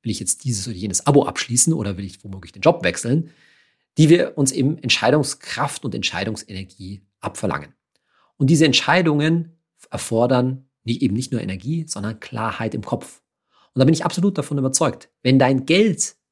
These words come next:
klar, einheitlich, übersichtlich geordnet ist, zum Beispiel mittels des Vier-Töpfe-Prinzips,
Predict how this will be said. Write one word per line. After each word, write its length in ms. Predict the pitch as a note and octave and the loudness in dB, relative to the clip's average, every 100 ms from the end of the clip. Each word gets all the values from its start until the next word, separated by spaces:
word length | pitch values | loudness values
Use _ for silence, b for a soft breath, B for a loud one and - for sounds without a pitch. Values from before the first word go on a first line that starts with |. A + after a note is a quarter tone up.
| - | -8
klar, 520 | - E3 F#3 F#3+ F#3 - | 2 4 4 2 -2 -2
einheitlich, 800 | D3+ F3 C3 D3 - C#3 - - | 0 2 2 0 0 -2 -2 0
übersichtlich 1400 | G#3 F3 C3 - _ _ _ _ _ - E3+ - C3+ C3+ | 4 4 2 -2 _ _ _ _ _ 0 0 2 2 2
geordnet 460 | - - G3 B2 - | 2 4 4 4 -2
ist, 280 | - - | -8 -8
zum 120 | - C3 | 2 4
Beispiel 240 | E3+ D3+ | 4 2
mittels 240 | C3+ B2 | 0 -2
des 160 | - - | -2 -8
Vier-Töpfe-Prinzips, 880 | - B2+ E3 G#2 G#2 G#2 E3 D3 | -8 -8 -8 -10 -8 -4 -2 -4